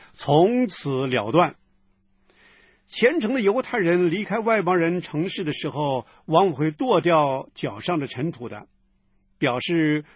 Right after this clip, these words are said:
他们跟外邦人的风俗是无关的。那门徒把犹太人城市的尘土给跺掉的话，这表明这个犹太人的城市或者是家庭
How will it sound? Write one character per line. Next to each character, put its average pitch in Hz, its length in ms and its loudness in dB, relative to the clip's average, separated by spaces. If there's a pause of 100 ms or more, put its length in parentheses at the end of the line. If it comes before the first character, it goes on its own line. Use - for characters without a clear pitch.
他 180 140 -2
们 175 100 0
跟 170 160 0
外 185 200 0
邦 156 180 0
人 151 80 0
的 156 80 -2
风 190 260 -4
俗 147 220 -4
是 156 160 -6
无 127 160 -8
关 185 240 0
的。 165 180 -4 (880)
那 269 200 0
门 294 400 2
徒 247 480 -4 (200)
把 160 280 2
犹 220 340 -2
太 277 220 -2
人 226 220 0
城 226 360 -4
市 233 180 -10
的 180 200 0
尘 208 340 -4
土 147 240 -4
给 190 140 -2
跺 294 320 2
掉 202 140 4
的 170 80 2
话， 190 280 -2 (220)
这 285 120 4
表 165 260 2
明 208 180 -2
这 - 120 -6
个 196 240 0
犹 156 300 -4
太 - 200 -6
人 151 200 -2
的 170 80 0
城 156 300 -6
市 180 260 -2
或 208 160 -4
者 170 100 -2
是 160 160 -4
家 240 300 -2
庭 151 320 -2